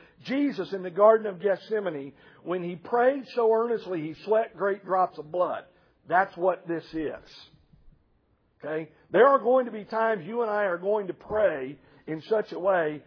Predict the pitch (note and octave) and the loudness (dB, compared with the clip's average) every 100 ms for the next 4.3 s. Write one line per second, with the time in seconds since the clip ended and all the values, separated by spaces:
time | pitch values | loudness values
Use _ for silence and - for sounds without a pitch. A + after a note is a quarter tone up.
0 | - _ E3 E3 E3 E3+ E3 F#3 A3+ G#3 | -20 _ -4 -2 -2 -4 0 4 4 4
1 | E3+ E3 D#3 F3+ A3+ F3+ C#3+ C#3 F3 D#3 | 0 0 0 4 4 2 -8 -6 -6 -6
2 | D3+ D#3 F3 G3+ C4 F4 F4 C4 A3+ D3+ | -10 -14 -12 -10 -10 -10 -10 -10 -10 -12
3 | F#3 F3 F3+ _ - F#3 G3+ F#3+ F#3+ E3 | -14 -14 -16 _ -8 -4 -4 -2 -4 -4
4 | - G#3+ E3 | -8 -8 -8